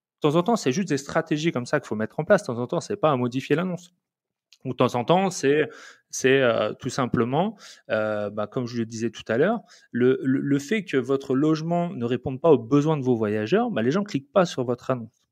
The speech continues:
Et tout simplement parce que vous avez pas mis en avant peut-être un point qui vous semble pour vous, euh, pas indispensable, mais qui l'est en fait pour vos voyageurs.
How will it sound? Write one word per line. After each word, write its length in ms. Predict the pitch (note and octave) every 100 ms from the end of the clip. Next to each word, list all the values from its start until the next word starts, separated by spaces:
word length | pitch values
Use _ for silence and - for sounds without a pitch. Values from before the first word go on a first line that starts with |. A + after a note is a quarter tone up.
| _ _
Et 100 | A2
tout 140 | G2+ -
simplement 340 | A2+ - B2
parce 140 | F#3 -
que 80 |
vous 60 | G#2
avez 100 | G#2
pas 120 | D#3+
mis 120 | D#3+
en 100 | D#3
avant 260 | B2 A#2 G3
peut-être 540 | G3+ A#2 D3+ F3 F3+ _ _ _ -
un 100 | B2
point 260 | - D#3 D#3+
qui 160 | -
vous 140 | A#2 B2
semble 280 | - B2+
pour 200 | - B2
vous, 260 | A2+ C3 C3+ - - _ -
euh, 180 | G#2 G2 _
pas 80 | D#3+
indispensable, 680 | D3 C3+ A#2+ A#2+ A#2 A3 A#3
mais 100 | -
qui 160 | - -
l'est 200 | D#3 G3
en 100 | C#3+
fait 200 | D#3 D3+
pour 140 | B2+
vos 100 | C3+
voyageurs. 460 | C#3 D3+ C#3+ B2+